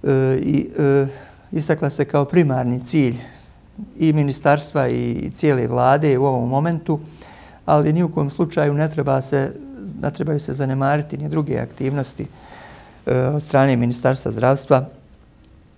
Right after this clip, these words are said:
Ja bih tu izdvojio, e, prije svega, e, dvije stvari. E, jedna stvar su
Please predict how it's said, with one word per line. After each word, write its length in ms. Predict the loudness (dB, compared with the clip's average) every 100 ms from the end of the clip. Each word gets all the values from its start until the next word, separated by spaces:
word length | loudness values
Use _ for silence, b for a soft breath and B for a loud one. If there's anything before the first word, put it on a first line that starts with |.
| _ -20 -10 2
Ja 200 | 4 4
bih 120 | 2
tu 180 | 0 0
izdvojio, 600 | 0 2 4 4 2 0
e, 320 | 0 0 0 -4 -2
prije 220 | 0 0
svega, 540 | 0 0 2 4 2 0
e, 40 | 0 0 0 -4 -6
dvije 240 | 0 0 0
stvari. 520 | -2 -4 0 0 0 B B B B B B -4
E, 100 | 0
jedna 460 | 2 4 4 2 -2
stvar 320 | 2 2 2
su 360 | -2 -4 -2